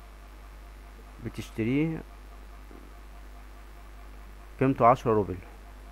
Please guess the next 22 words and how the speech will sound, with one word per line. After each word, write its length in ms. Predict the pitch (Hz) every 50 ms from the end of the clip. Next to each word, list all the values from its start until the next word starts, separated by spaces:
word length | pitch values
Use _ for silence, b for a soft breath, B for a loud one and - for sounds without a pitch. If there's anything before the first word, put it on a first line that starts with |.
| - - - - - - - - - - - - - - - - - - - - - - - - - - - - - - - - - - - - - - - - - - - - - - - - - - - - - - - - - - - - - -
تمام، 300 | 123 113 123 139 160 151
بتخش 360 | 135 - - 151 - - 143
من 80 | 123
هنا، 300 | 117 127 139 151 151 151 143 147
ده 140 | 117 127
حساب 320 | 127 - - 147 135 135 -
المشتريات. 600 | 107 123 113 110 - - 117 104 104 98 92 -
هنخش 320 | 107 - - 147 - -
كده 160 | 139 - 139
ايه، 220 | 139 143 147 151 135
هنشرحه 340 | 120 110 - - 139 135 139
كده 120 | 143 139
بسرعة 260 | 131 - - 147 143
عشان 160 | 139 - 139
احنا 100 | 139 135
شرحناه 460 | 131 - 127 104 120 113 110 - 131 143
قبل 140 | 135 120
كده، 180 | 123 - 135 143
ممكن 180 | 139 - - -
ترجع 240 | - 147 139 131
للشرح 300 | 117 110 - 156 143 135
القديم 400 | 147 120 113 113 117 131 147 170